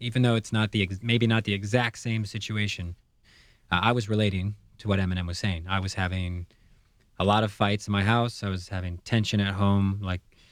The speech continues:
constantly. Uh, I was isolated and staying in my room, kind of, like, self, um, attempting to self-soothe myself, but in a negative way.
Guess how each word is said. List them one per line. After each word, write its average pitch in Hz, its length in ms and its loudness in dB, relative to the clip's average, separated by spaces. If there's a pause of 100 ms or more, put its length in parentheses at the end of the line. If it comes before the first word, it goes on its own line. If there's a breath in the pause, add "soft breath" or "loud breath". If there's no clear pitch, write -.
(320 soft breath)
constantly. 104 840 0
Uh, 101 60 -4
I 95 300 -2
was 101 120 -6 (240)
isolated 107 680 2
and 95 120 -2
staying 104 300 2
in 98 60 4
my 95 100 4
room, 104 560 4 (560 soft breath)
kind 104 220 2
of, 95 120 0
like, 92 240 -4 (480)
self, - 720 -2 (600)
um, 92 640 -2 (1300 soft breath)
attempting 131 460 2
to 104 80 -2
self-soothe 104 560 0
myself, 98 540 -4
but 98 140 0
in 95 100 -2
a 95 80 0
negative 95 420 0
way. 95 340 -4